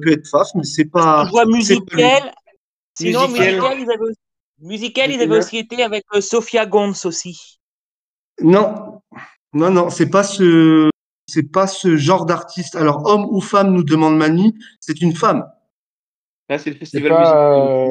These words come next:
Speaker 4: euh, euh, ah, mince.
Speaker 3: Vincent McDoom.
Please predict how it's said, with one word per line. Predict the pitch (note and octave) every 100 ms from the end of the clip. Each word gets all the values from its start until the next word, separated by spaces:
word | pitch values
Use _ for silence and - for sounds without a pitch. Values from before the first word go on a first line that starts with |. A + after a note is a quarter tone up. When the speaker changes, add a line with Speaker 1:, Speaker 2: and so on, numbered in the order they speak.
| C3 C3+
Speaker 4:
euh, | C3 B2+ B2 B2 B2 B2 A#2 A#2 _ _ _ _ _ _ _ _ _ _ _ _
euh, | C3+ C#3
ah, |
mince. | C3 C3+ C3 - - B2 A2+ A2 _ _ _ _
Speaker 3:
Vincent | C#3 E3 G#3
McDoom. | G3+ F#3 F#3+ E3+